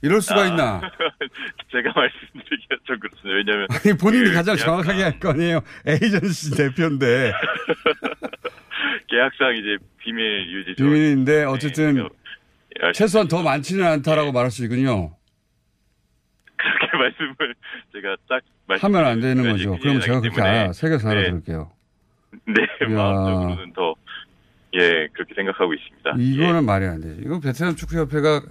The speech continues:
Speaker 1: 뉴스 공장에 전화 연결 한번 해야 되겠나? <laughs>
Speaker 2: 네.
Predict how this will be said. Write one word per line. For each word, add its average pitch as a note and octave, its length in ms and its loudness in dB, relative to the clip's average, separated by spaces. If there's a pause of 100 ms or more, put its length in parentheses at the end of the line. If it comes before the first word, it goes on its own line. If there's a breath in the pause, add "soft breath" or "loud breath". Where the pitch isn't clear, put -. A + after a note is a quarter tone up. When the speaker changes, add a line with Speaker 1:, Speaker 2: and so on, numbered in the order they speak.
(120)
Speaker 1:
뉴스 B2+ 220 -6
공장에 C#3 320 2 (140)
전화 A2+ 220 2
연결 A2+ 180 2
한번 F2 180 0
해야 E2 80 -2
되겠나? C#2+ 200 -8 (880 loud breath)
<laughs> - 760 -18
Speaker 2:
네. - 80 -2